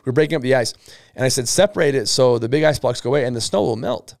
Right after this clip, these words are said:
Because you, you have to pull it away from the, the like energy. So true leadership is when you pull the energy away the thing that stands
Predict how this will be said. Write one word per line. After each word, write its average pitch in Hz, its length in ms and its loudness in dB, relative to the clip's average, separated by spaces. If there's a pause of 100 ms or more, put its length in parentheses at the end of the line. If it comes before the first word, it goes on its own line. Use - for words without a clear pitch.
(380)
Because 127 300 0
you, 123 160 -6
you 139 160 -2
have 151 160 2
to 135 80 -8
pull 143 240 0
it 139 60 0
away 123 180 2
from 117 220 -10
the, 113 160 -8
the 117 160 -2
like 110 360 -4
energy. 165 640 -4 (720)
So 135 500 2 (880)
true 202 280 -2
leadership 180 640 -2
is 120 120 -2
when 127 200 -4
you 147 120 -6
pull 196 440 0
the 196 240 -6
energy 165 520 -2
away 120 680 -2 (2000)
the 117 120 -4
thing 190 420 -2
that - 120 -6
stands 131 640 -6